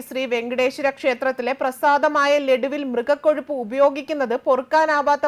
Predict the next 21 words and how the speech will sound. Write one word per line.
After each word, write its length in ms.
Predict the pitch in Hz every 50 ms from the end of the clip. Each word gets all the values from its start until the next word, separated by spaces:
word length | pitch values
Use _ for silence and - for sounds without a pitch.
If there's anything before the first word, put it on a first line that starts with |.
| 285 - 277
പാപമാണ് 580 | 269 262 277 285 285 320 311 320 311 302 302 294 262
എന്ന് 140 | 240 262 302 - 320
കേന്ദ്രമന്ത്രിയും 800 | 285 277 269 277 285 302 302 302 302 302 262 277 254 202 202 - _ _ _ _ _ _ - 226
ബി 100 | 285 311 262 320
ജെ 80 | 339 -
പി 80 | 339 359 339 277 285
ദേശീയ 240 | 302 294 - 339 320 262
ജനറൽ 260 | 294 269 269 277 311 320 -
സെക്രട്ടറിയുമായ 760 | 311 - - 302 277 - 311 330 320 302 285 262 226 226 269 302 - _ _ _ - 240
ബന്ദി 280 | 269 285 302 302 349 339 349
സഞ്ജയ് 380 | 311 285 294 269 339 311 311 320
കുമാർ 240 | 349 277 247 202 - -
പറഞ്ഞു. 320 | 214 208 208 208 226 226 240 240 - _ _ _ _ _ _ _ _ _ _ _ _ _ _ _ _ _ _ _ _ _ _ _ -
ഇതിന് 320 | - 330 330 349 427 392 427 415 427
കാരണക്കാരായവർക്കെതിരെ 1400 | 349 311 285 285 302 311 320 339 320 339 339 339 339 330 311 285 277 285 294 302 320 302 - 311 277 233 254 240 262 294 - 247
അന്വേഷണം 520 | 247 254 262 269 277 302 - - 311 294 294
നടത്തി 260 | 277 262 254 247 247 202 175 214
നിയമപരമായി 680 | 226 233 240 240 262 262 254 262 262 254 277 277 269 277 269
നേരിട്ട് 400 | 254 247 247 247 269 233 - - - -
കർശന 340 | 285 240 262 - 320 285 285 269 262
നടപടിയെടുക്കണമെന്നും 1000 | 247 240 262 247 277 247 285 262 254 240 262 - 294 294 302 294 277 240 254